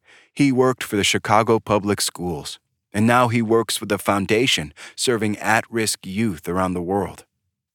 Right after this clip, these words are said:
Corey also serves on the board of directors of Roseland Christian Ministries.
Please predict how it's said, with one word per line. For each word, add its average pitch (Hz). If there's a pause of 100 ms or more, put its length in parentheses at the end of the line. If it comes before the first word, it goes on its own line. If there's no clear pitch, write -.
(280)
Corey 143
also 123
serves 120
on 98
the 92
board 110
of 95
directors 101
of 87
Roseland 107
Christian 98
Ministries. 85